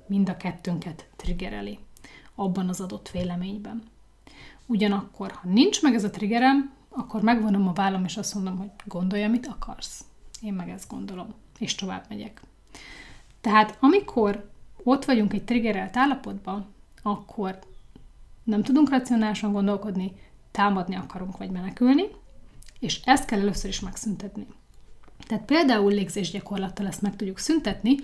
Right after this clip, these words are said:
visszahozni a szervezetet homeosztázisba, nyugalmi állapotba. Ugyanis amíg a menekülj vagy harcolj reflexünk van bekapcsolva,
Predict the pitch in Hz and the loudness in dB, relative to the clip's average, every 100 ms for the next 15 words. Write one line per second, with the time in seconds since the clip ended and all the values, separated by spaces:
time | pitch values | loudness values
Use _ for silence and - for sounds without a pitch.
0 | - - 208 254 - 311 277 247 202 - | -4 -2 6 6 6 4 4 4 0 0
1 | 190 190 190 185 185 - 190 175 - - | -2 -2 -4 -6 -8 -2 -2 -2 -4 -2
2 | 185 208 185 285 220 185 175 185 185 185 | 0 0 0 2 2 0 -4 -2 -4 -6
3 | 202 - 196 208 - - - - - - | -10 -12 -12 -14 -16 -20 -20 -20 -20 -20
4 | - - 226 214 208 190 - - 240 302 | -16 0 2 4 2 0 -4 4 8 8
5 | 277 - - 208 196 220 220 208 196 - | 6 2 -4 2 4 4 2 0 -2 -4
6 | 196 185 185 180 175 185 - 196 180 175 | -4 -4 -6 -6 -6 -8 -2 -2 0 -2
7 | 175 170 190 - 233 240 320 | -2 -4 -6 -2 2 4 4